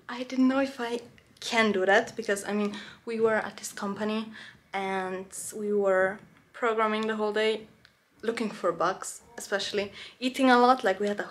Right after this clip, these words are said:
whole menu there the whole time. Uh, <sighs> lots of good stuff. And yeah, now, I mean, it's half past six, so we will have lunch in, I think, ten minutes. So I gotta get going. Lunch,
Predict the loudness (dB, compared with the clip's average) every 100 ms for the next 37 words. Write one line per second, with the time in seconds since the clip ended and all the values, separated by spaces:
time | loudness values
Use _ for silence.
0 | 4 4 4 0 0 0 0 0 0 -4
1 | 0 0 0 0 0 0 -4 -10 -12 -12
2 | -16 -2 0 2 0 -2 -6 -14 -20 -20
3 | _ -20 -14 -10 -10 -12 -18 _ -14 -10
4 | -10 -10 -12 -12 -12 -12 -12 -14 -16 -18
5 | -18 -12 0 2 4 4 4 0 -4 -4
6 | -2 4 6 6 4 2 -2 -6 -8 -8
7 | -8 -6 -8 -8 -10 -12 -10 -12 -10 -10
8 | -8 -10 -12 -18 -20 -20 -20 -12 -8 -6
9 | -4 -4 -4 -6 -2 0 0 0 0 -2
10 | -4 -10 -14 -16 -12 -6 -2 -2 -4 -8
11 | -6 -6 -4 0 0 0 -2 -4 -2 -4
12 | -4 0 0 0 2 4 4 2 -6